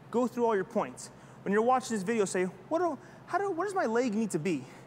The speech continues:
Let's get it to that ninety degree angle. How do my shoulders supposed to look?" Everything's in line, and I'm supposed to make sure that when I'm in this position, my leg's back,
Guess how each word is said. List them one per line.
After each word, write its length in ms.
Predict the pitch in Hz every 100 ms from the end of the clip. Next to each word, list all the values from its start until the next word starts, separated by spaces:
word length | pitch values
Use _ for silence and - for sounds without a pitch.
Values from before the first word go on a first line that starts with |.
| - - - - - -
Let's 160 | 214 -
get 140 | 294
it 100 | 320
to 80 | 247
that 140 | 226
ninety 340 | 190 226 240 202
degree 340 | 180 190 208
angle. 340 | 202 190 120 - - - - - - - - - - - - -
How 80 |
do 80 | 330
my 160 | 349 285
shoulders 340 | 247 262 233
supposed 240 | - 156 143
to 60 |
look?" 180 | 131 - - - - - - - - - - 180
Everything's 480 | 170 185 208 190
in 140 | 196 196
line, 320 | 214 170 135
and 100 | 147
I'm 80 | 156
supposed 240 | - 208
to 60 | 196
make 180 | 196 220
sure 400 | - 208 175 - - -
that 120 | 175 165
when 140 | 180
I'm 140 | 220
in 140 | 285 226
this 200 | 226 -
position, 500 | 214 170 214 311 320 - - - - - - - - - -
my 100 | 165
leg's 320 | 160 196 226
back, 380 | 175 214 226 -